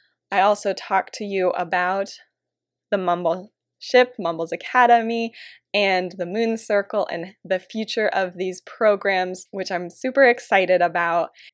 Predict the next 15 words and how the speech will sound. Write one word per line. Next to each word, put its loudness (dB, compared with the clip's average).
And 6
I 8
told -2
you 2
about 2
the -2
Moon -4
Magic -6
course 2
and -4
everything -6
that's -8
included -6
in -12
that. -4